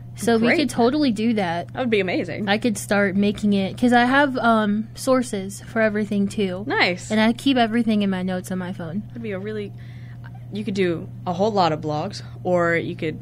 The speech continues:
Speaker 2: have one of those, insert how many number, two to three years worth of fact is.
Speaker 1: A lot, 'cause we had a leap year last year.
Speaker 2: Yeah, so I am going to say, and this is
Speaker 1: I'm
Speaker 2: completely
Speaker 1: gonna say,
Speaker 2: off
Speaker 1: like,
Speaker 2: base.
Speaker 1: sixty.
Speaker 2: Yeah.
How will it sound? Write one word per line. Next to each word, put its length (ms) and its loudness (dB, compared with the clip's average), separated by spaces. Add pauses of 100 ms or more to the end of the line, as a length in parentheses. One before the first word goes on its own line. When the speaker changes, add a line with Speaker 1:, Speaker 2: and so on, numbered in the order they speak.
(140)
Speaker 2:
have 180 -2
one 100 -4
of 40 -4
those, 240 -4 (2000)
insert 440 -6
how 200 -8
many 280 -4
number, 420 -6 (480)
two 180 -6
to 100 -8
three 220 -10
years 360 -10
worth 220 -10
of 60 -12
fact 400 -8
is. 280 -6 (300)
Speaker 1:
A 120 -2
lot, 360 2
'cause 180 2
we 80 2
had 100 2
a 60 2
leap 300 0
year 180 -2
last 360 -4
year. 220 0 (100)
Speaker 2:
Yeah, 160 -2
so 200 -6 (460)
I 180 4
am 200 0
going 260 2
to 80 -6
say, 160 -2
and 260 -2
this 120 -8
is 80 -8
Speaker 1:
I'm 60 -12
Speaker 2:
completely 280 -2
Speaker 1:
gonna 100 6
say, 80 6
Speaker 2:
off 60 6
Speaker 1:
like, 140 0
Speaker 2:
base. 80 -8
Speaker 1:
sixty. 540 -2
Speaker 2:
Yeah. 160 -10